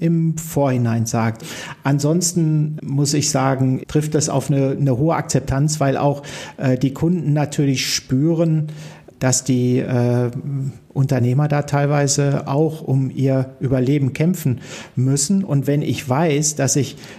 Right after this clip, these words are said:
vierzig Prozent weniger Sitzplätze habe in den Gastronomien, weil eben halt diese Abstandsregeln einzuhalten sind, äh, dann kann man das, glaube ich, auch, wenn man's gut kommuniziert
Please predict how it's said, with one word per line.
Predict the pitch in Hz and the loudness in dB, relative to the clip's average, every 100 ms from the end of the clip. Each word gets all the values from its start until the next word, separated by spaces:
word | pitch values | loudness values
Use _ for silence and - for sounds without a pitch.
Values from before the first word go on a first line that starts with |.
| - | -8
vierzig | - 180 175 165 160 | -2 0 0 -2 0
Prozent | 180 - - 151 147 - | -2 0 0 0 -2 -6
weniger | 165 123 160 233 208 165 | -10 -2 0 0 0 0
Sitzplätze | - 247 - - 139 - 120 | 0 0 -2 -2 0 0 0
habe | 117 120 120 127 - | 2 2 2 0 0
in | 151 156 | 0 2
den | 151 151 147 - - - - | 2 0 -2 -8 -20 -20 -4
Gastronomien, | 147 139 - 135 127 123 117 117 - | -2 0 0 0 2 2 0 -2 -2
weil | 127 160 190 - | -2 2 0 0
eben | 147 143 120 | 0 0 0
halt | 139 139 139 | 0 0 0
diese | 123 147 | 0 0
Abstandsregeln | 165 - 160 156 147 139 139 | 0 0 0 0 0 0 0
einzuhalten | - 170 185 135 127 127 127 | 0 0 2 0 2 2 0
sind, | 120 131 156 - - - - | 2 2 0 -4 -10 -12 -8
äh, | - 135 135 131 135 | -2 2 2 0 -2
dann | 139 143 139 - | 0 0 -2 -8
kann | - 139 165 | -6 0 2
man | 170 160 | 2 0
das, | 151 - | -2 -2
glaube | 139 143 143 | -2 0 2
ich, | 139 - | 0 0
auch, | 135 143 139 120 | 0 0 0 0
wenn | 143 | 0
man's | 143 139 | 2 0
gut | - 160 156 | 0 0 0
kommuniziert | 156 139 143 135 - 139 151 151 | 0 2 2 0 0 2 2 0